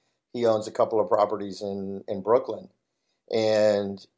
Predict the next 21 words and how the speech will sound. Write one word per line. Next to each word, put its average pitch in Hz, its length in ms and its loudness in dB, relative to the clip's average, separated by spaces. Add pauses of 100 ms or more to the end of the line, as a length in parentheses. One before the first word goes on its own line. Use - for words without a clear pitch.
(140)
he'd 120 220 -8
had 107 220 4
them 107 140 -4
for 107 140 -2
a 98 60 -2
while, 98 320 4
and 123 160 -4
frankly, 117 320 -8
he 117 80 -10
just 120 180 -8
got 117 200 4
fed 110 160 2
up. 139 300 2 (520)
He 120 160 -2
got 107 340 6
tired 110 400 4
of, 101 300 -2 (220)
you 113 120 -4
know, 101 340 0
dealing 107 240 -2
with, 107 140 -4